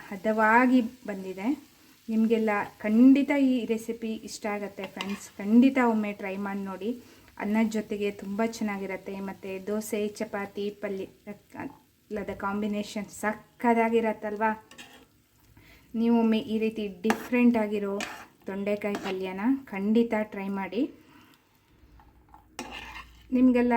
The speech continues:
ಈ ವಿಡಿಯೋ ನೋಡಿ ಹೇಗನ್ನಿಸ್ತು? ತುಂಬ ಇಷ್ಟ ಆಯ್ತಲ್ವಾ? ಈ, ನೀವು ಈ ರೆಸಿಪಿನ ಟ್ರೈ ಮಾಡಿಬಿಟ್ಟು ನಿಮಗೆ ಹೇಗನ್ನಿಸ್ತು ಅನ್ನೋದನ್ನು, ಮ್, ಕಾಮೆಂಟ್ ಮೂಲಕ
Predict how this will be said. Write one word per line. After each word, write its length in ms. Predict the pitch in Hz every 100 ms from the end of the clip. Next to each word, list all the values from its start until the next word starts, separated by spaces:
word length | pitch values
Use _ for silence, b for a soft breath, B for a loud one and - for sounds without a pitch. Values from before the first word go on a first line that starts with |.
| 233
ಈ 100 | 247
ವಿಡಿಯೋ 340 | 240 254 254 254
ನೋಡಿ 380 | 247 226 220 220
ಹೇಗನ್ನಿಸ್ತು? 1040 | 220 254 233 214 214 - 202 202 - _
ತುಂಬ 240 | 285 294 311 294
ಇಷ್ಟ 220 | 240 -
ಆಯ್ತಲ್ವಾ? 760 | 220 214 208 202 208 202 202 b b b b b b b -
ಈ, 120 | 226 226 233 - _ _ _ _ _ _ _ -
ನೀವು 300 | 233 233 220
ಈ 140 | 220
ರೆಸಿಪಿನ 540 | 226 220 226 226 233 220 208 202 -
ಟ್ರೈ 200 | 220 214
ಮಾಡಿಬಿಟ್ಟು 600 | 240 240 226 202 208 233
ನಿಮಗೆ 380 | 269 247 208 202
ಹೇಗನ್ನಿಸ್ತು 880 | 214 226 254 277 254 247 254 247 233
ಅನ್ನೋದನ್ನು, 680 | 233 202 202 190 190 196 277 302 B B B -
ಮ್, 220 | 208 208
ಕಾಮೆಂಟ್ 460 | - 226 240 262 262
ಮೂಲಕ 300 | 226 214 -